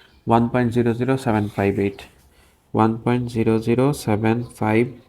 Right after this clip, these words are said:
এইট। তাহলে দুইটা প্রোটন আছে, তাহলে দুইটা প্রোটনের ভর। প্লাস কয়টা নিউট্রন আছে? চার থেকে দুই বাদ দিলে দুই। তাহলে টু into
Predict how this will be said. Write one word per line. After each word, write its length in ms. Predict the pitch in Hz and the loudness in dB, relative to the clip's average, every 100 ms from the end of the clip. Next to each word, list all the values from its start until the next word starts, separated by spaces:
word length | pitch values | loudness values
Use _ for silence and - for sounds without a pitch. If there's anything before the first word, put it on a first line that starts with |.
| - | -4
এইট। 280 | 117 95 - - - _ _ | 0 0 -2 -16 -20 _ _
তাহলে 180 | 117 107 | 0 2
দুইটা 280 | 113 123 123 | 4 4 2
প্রোটন 320 | 131 127 131 | -2 -2 -2
আছে, 220 | 127 156 | -2 -2
তাহলে 220 | 156 123 | -2 -2
দুইটা 240 | 110 117 110 | 0 0 0
প্রোটনের 480 | 110 110 107 104 98 | -2 -2 -2 -2 -4
ভর। 240 | 104 95 - _ _ _ _ _ _ _ | -4 -6 -8 _ _ _ _ _ _ _
প্লাস 420 | - 123 110 - - - | 4 6 6 0 -18 -2
কয়টা 260 | 127 127 127 | 2 2 4
নিউট্রন 360 | 120 120 110 | 2 2 0
আছে? 200 | 107 107 | -4 -6
চার 200 | 107 120 120 | -2 -2 -2
থেকে 240 | 117 - 117 | -4 -2 2
দুই 160 | 120 | 2
বাদ 180 | 120 120 | 2 0
দিলে 220 | 127 120 113 | 0 2 2
দুই। 300 | 127 120 117 - _ _ _ _ - | 4 4 2 -8 _ _ _ _ 0
তাহলে 220 | 113 113 | 2 2
টু 440 | 113 135 135 147 143 | 2 6 6 6 2
into 480 | 127 127 123 110 | 0 0 2 0